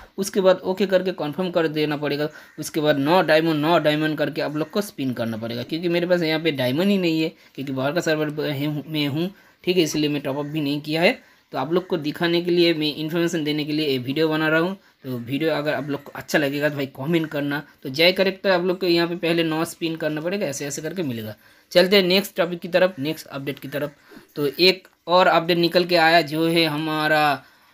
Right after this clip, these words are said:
मिस्ट्री सब जो इंडियन सर्वर में दिया है, बाहर के सर्वर में देखो मेरे को नाइंटी परसेंट मिला, लेकिन यहाँ पे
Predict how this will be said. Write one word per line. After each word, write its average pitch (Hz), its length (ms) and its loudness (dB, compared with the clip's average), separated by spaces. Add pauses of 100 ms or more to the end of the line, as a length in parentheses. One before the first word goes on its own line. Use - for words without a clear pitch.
(120)
मिस्ट्री 202 340 0
सब 208 180 4
जो 202 160 4
इंडियन 185 320 2
सर्वर 202 240 2
में 202 180 2
दिया 185 180 4
है, 196 120 4
बाहर 165 240 2
के 190 100 -4
सर्वर 180 240 0
में 185 160 -2
देखो 170 220 -2
मेरे 175 200 0
को 190 80 2
नाइंटी 156 340 -2
परसेंट 165 340 0
मिला, 165 180 2 (260)
लेकिन 170 220 0
यहाँ 175 300 4
पे 185 120 -6